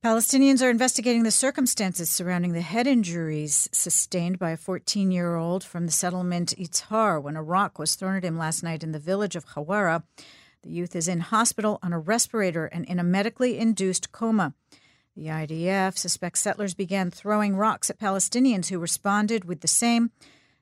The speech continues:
The Israelis say that a car with several Jewish residents of the area had stopped at Hawara. A car carrying Palestinians pulled up, and the latter began cursing them and assaulting them.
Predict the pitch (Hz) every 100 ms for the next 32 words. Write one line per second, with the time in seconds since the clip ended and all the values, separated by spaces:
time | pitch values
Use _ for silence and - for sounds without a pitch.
0 | - 160 160 202 208 175 - 170 160 165
1 | 170 - 220 220 180 - 226 254 226 233
2 | 214 214 226 226 208 180 160 170 175 175
3 | 170 170 - - 240 262 196 - 165 165
4 | 165 165 160 _ - _ _ _ - -
5 | 175 170 - 175 175 170 185 165 - 254
6 | 269 175 - 220 185 214 269 185 180 180
7 | 208 262 233 190 185 175 - - 277 262
8 | 233 202 190 185 175 269 285 208 175 175
9 | 170